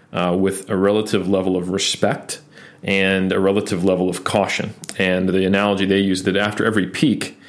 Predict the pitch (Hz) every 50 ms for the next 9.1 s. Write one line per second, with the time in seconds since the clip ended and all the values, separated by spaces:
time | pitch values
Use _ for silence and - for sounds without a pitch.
0 | - - - - - - 98 90 - - 139 107 92 - - - - - - -
1 | _ _ - - - - - - - - - - - 98 90 92 92 92 92 92
2 | 85 - - 101 95 95 90 92 - 104 104 - - 110 - - 104 101 98 95
3 | 92 - - - 113 110 - - - 98 92 - - 131 139 131 120 110 110 -
4 | 98 95 95 98 98 - - - 113 - 95 95 95 - - - 101 - 101 110
5 | 101 95 92 98 101 107 104 - - 101 101 95 - - 98 - - 101 - -
6 | - - - - 104 101 101 101 - 90 92 - - - 117 101 95 107 120 123
7 | 113 110 - - 113 110 110 104 107 107 110 107 - - - 92 95 95 92 95
8 | 98 - - 95 92 - - 95 - 95 90 90 95 98 101 104 104 101 101 98
9 | - -